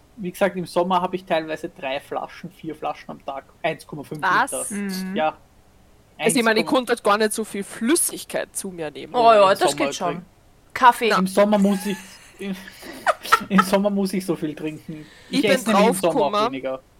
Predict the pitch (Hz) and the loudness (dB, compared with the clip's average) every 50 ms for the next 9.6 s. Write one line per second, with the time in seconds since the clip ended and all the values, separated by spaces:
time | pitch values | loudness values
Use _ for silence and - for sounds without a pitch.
0 | _ _ _ _ _ _ 180 - - 208 190 180 185 - 185 190 - 190 165 190 | _ _ _ _ _ _ -18 -14 -14 -16 -12 -12 -12 -12 -12 -8 -6 -6 -8 -6
1 | - 196 180 - - 196 202 180 175 202 - 359 359 320 294 - - - 220 - | -8 -12 -10 -8 -8 -8 -8 -8 -10 -10 -10 -10 -12 -12 -12 -16 -16 -16 -12 0
2 | 185 202 214 214 202 190 185 - 180 196 208 226 - 202 214 208 - - 185 175 | 2 4 4 4 2 0 -2 -2 -2 -4 -4 -4 -6 -10 -12 -12 -12 -12 -10 -10
3 | 175 - - - _ 226 - 233 254 214 226 226 262 - 233 214 196 190 185 190 | -10 -12 -18 -14 _ -10 -2 2 4 4 4 2 0 -2 -2 0 2 4 4 6
4 | 202 202 - - _ - - - - 220 202 202 - - - 214 208 208 214 226 | 4 4 2 -2 _ -18 -12 -4 0 0 0 0 0 -2 0 2 2 2 2 0
5 | 220 226 - - 202 202 - 208 - - 214 196 202 214 208 214 - - - - | -2 -2 -4 -6 -8 -8 -8 -8 -6 -2 0 0 0 0 -2 -4 -8 -12 -10 -10
6 | 240 240 254 262 - - 180 180 180 185 202 - 190 180 180 175 185 185 - - | -8 -6 -6 -8 -8 -6 -4 -2 -2 -2 -2 -2 -2 -2 -2 -2 -6 -12 -12 -12
7 | 180 180 170 165 185 214 220 202 180 180 - - - 190 196 208 214 233 - 226 | -8 -4 -2 -2 -2 -2 -2 -2 -2 -2 -2 0 2 2 2 2 2 0 -2 -6
8 | 214 - - - - 240 226 247 269 254 285 - - 240 233 - - 294 262 269 | -10 -10 -10 -12 -10 -10 -6 -6 -4 -4 -6 -4 -4 -4 -4 -4 -2 -2 -2 -2
9 | - 294 - - 277 269 269 - _ - 311 | -2 -8 -10 -8 -10 -10 -10 -12 _ -20 -20